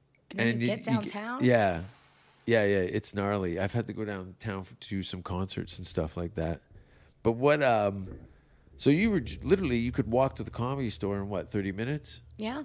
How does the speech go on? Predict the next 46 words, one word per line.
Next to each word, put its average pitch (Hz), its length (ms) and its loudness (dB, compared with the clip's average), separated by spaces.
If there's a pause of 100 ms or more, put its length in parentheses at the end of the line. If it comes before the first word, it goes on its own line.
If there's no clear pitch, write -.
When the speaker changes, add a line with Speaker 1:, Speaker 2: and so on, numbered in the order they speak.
Speaker 2:
basically. 214 560 -6
Speaker 1:
Yeah. 90 240 4
Speaker 2:
I 220 120 0
lived, 233 280 -2
like, 196 220 -4
real 214 340 0
close 208 300 -6
to 196 100 -10
everything, 196 400 -6
which - 140 -4
Speaker 1:
Yeah, 110 140 4
Speaker 2:
was 92 80 4
Speaker 1:
you 98 40 4
s-, 101 60 4
Speaker 2:
really 175 220 -2
nice. - 180 -6
Speaker 1:
coming 156 200 4
up 151 100 -2
that 127 160 4
hill 127 200 2
hammered, 110 480 -2
though, 92 160 0
must 90 300 -6
be 90 180 -2
a, 78 160 -6
a 85 100 -6
cunt. 87 340 -8 (440)
Speaker 2:
Um, 208 640 0
yeah, 339 360 0
Speaker 1:
Or - 40 6
coming 107 300 2
Speaker 2:
but - 20 -8
Speaker 1:
down. 101 340 0 (100)
Speaker 2:
I 285 60 0
used 349 220 -2
to 254 80 -6
go, 220 600 0
oh 175 220 -4
my 160 160 -10
God, 160 260 -12
actually, 175 360 -6
no. 165 360 -6
I, 165 300 -4 (960)
I've 233 200 -2 (140)
driven 233 300 0
a 196 120 -6